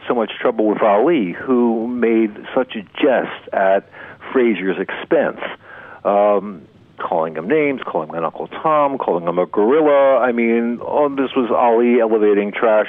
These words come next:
talk to the art of, I'm not sure what exactly the word is, but it was Ali's trash talk. And Frazier was not given to trash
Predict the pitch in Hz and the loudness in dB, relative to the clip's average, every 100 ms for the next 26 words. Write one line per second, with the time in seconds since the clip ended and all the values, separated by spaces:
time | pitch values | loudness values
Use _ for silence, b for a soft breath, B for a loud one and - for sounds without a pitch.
0 | - - 104 98 - - 104 95 - 95 | -2 0 2 2 0 -2 0 2 2 2
1 | 98 - 104 95 95 85 - - B B | 2 2 2 4 2 0 -8 -18 B B
2 | B B B _ _ - - - - 110 | B B B _ _ -8 -6 -6 -6 -6
3 | 110 107 98 - 110 104 101 101 120 131 | -2 -2 -2 -2 0 2 2 0 -4 -2
4 | 139 - 107 - 87 80 92 87 85 85 | 0 -2 -6 -2 0 0 -2 0 0 0
5 | 82 90 107 127 127 131 127 135 131 135 | 2 0 0 0 2 2 2 2 2 0
6 | 131 - - _ - 170 175 170 - - | -2 -8 -20 _ -4 0 0 -2 -4 -2
7 | - - - B B B B 113 117 120 | -2 -2 -10 B B B B 0 2 -2
8 | 127 131 - 190 220 180 170 180 185 160 | -4 -6 0 0 0 -2 0 0 0 0
9 | 117 - 80 71 | 0 -2 0 0